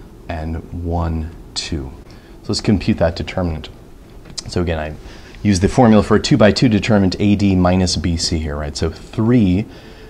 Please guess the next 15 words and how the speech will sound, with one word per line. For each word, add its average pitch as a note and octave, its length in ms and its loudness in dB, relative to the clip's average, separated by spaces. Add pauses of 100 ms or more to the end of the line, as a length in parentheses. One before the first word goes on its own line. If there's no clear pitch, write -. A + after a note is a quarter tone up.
(120)
times F#2+ 600 4
one A2 340 4
times A2+ 280 4
three, G2 180 0
A G#2+ 240 2
D, F#2+ 180 2
three G#2 400 0
minus F#2+ 500 2
four F#2 380 -4
is F2 140 -4
negative F#2 400 -2
one, E2+ 320 0
okay, F2 280 -6
plus - 420 -4 (100)
zero, G2 480 0